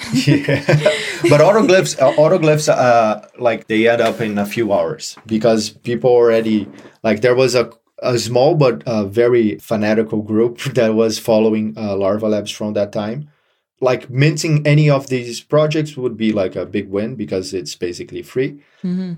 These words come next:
Speaker 1: And, and the value was very, like, organic in, in that sense, where just, like, some people sold for five eth, thinking, "Okay, that was a great deal." And, like, now autoglyphs are, like, four hundred eth or something, four hundred and fifty eth.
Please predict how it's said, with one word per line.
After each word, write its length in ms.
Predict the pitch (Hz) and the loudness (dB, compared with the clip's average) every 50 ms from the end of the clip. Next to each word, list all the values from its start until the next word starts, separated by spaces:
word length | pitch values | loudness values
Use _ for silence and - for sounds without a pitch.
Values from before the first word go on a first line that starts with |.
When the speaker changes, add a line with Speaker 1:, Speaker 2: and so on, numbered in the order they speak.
| - _ _ | -14 _ _
Speaker 1:
And, 220 | - 131 139 147 147 | -2 -2 -2 0 0
and 140 | 139 131 | 0 2
the 100 | 135 131 | 2 2
value 280 | 110 120 143 156 175 175 | 2 2 2 4 4 4
was 280 | 156 156 143 131 117 110 | 4 2 2 0 0 -2
very, 360 | 107 123 131 135 139 143 139 | 0 2 2 2 2 2 2
like, 220 | 123 110 110 110 | 2 0 0 0
organic 520 | 127 120 117 110 113 110 104 98 95 - _ _ _ _ - | 0 -2 -2 0 0 -2 -2 -2 -6 -10 _ _ _ _ -14
in, 260 | 123 110 107 104 - - | -10 -8 -8 -8 -8 -8
in 100 | 113 104 | -6 -4
that 180 | 104 101 104 | -4 -4 -4
sense, 360 | - - - 143 143 143 - | -4 -2 0 0 0 0 0
where 340 | 123 120 117 117 113 110 107 | 0 2 2 2 2 0 -2
just, 380 | 107 - - - 120 113 - - | -6 -8 -4 -4 -4 -2 -2 -4
like, 160 | 101 92 - | -4 -4 -4
some 180 | - - 117 107 | -6 -8 -4 -2
people 460 | 139 123 123 135 120 113 110 110 - _ _ _ _ _ _ | -2 -2 0 2 2 2 0 -2 -8 _ _ _ _ _ _
sold 340 | - - - 120 120 117 113 | -12 -4 -2 0 0 0 -2
for 220 | - - 110 104 | -4 -4 -4 -4
five 320 | 104 - 151 147 143 143 151 | 0 0 2 2 4 4 2
eth, 400 | 160 170 175 156 - - _ _ _ _ _ _ - | 2 2 0 -4 -10 -16 _ _ _ _ _ _ -6
thinking, 360 | 143 123 113 120 120 110 107 | -6 -6 -4 -4 -4 -2 0
"Okay, 380 | 120 123 117 110 - 110 101 | 2 2 0 0 0 -2 -2
that 240 | 98 98 110 107 104 | -2 -2 -2 -2 -2
was 460 | 107 107 98 95 - - - - - - | -2 -2 -4 -6 -8 -12 -12 -14 -16 -10
a 40 | 110 | -2
great 280 | 113 131 131 123 113 | 0 0 0 0 0
deal." 420 | 135 139 151 147 143 143 147 147 - _ _ _ _ _ _ _ _ _ _ _ _ | 0 2 2 2 2 0 -2 -6 -10 _ _ _ _ _ _ _ _ _ _ _ _
And, 380 | - 117 113 110 107 107 107 - | -6 -4 -4 -4 -4 -6 -8 -8
like, 300 | 104 95 87 92 - - | -8 -8 -8 -8 -8 -6
now 400 | 110 101 101 101 95 92 87 - - | -4 -2 -2 -2 -4 -4 -8 -10 -10
autoglyphs 400 | 101 101 98 - - 92 - - | -10 -10 -8 -8 -10 -10 -10 -10
are, 120 | 90 87 | -10 -10
like, 160 | 87 90 82 | -10 -12 -14
four 300 | - - - - 104 98 | -18 -16 -8 -6 -6 -4
hundred 300 | 104 107 95 95 98 - | -4 -6 -6 -6 -6 -6
eth 300 | 92 92 92 - - _ _ _ _ - | -6 -10 -12 -14 -16 _ _ _ _ -16
or 100 | 87 90 | -14 -14
something, 360 | - - - - - 76 73 | -14 -14 -16 -16 -18 -20 -14
four 160 | - 90 92 | -12 -10 -10
hundred 240 | 92 80 85 87 90 | -10 -10 -12 -14 -14
and 100 | 90 - | -16 -18
fifty 480 | - - 80 78 - - - - - | -18 -18 -18 -16 -18 -20 -18 -18 -20
eth. 160 | - - _ | -20 -20 _